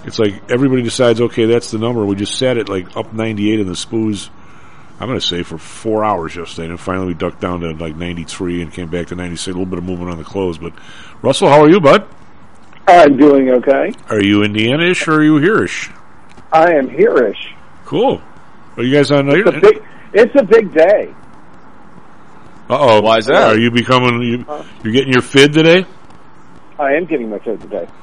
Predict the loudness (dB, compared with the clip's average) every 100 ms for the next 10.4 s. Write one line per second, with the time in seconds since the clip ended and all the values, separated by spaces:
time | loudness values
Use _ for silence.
0 | -16 -4 2 4 6 6 6 4 -2 -10
1 | -4 2 2 2 2 2 0 0 0 0
2 | -6 -10 -20 -20 -20 -8 4 8 8 6
3 | 2 -2 -8 -10 -6 -6 -6 -6 -6 -6
4 | -10 -10 -10 -12 -14 -12 -12 -8 -6 -6
5 | -8 -12 -10 -8 -4 0 0 2 0 0
6 | -2 -2 -2 -8 -20 -20 -20 -20 -6 -4
7 | -4 -8 -20 -8 0 4 6 8 8 8
8 | 6 2 2 6 6 4 2 4 4 6
9 | 6 6 2 0 0 0 0 -2 -2 -2
10 | -2 -2 -4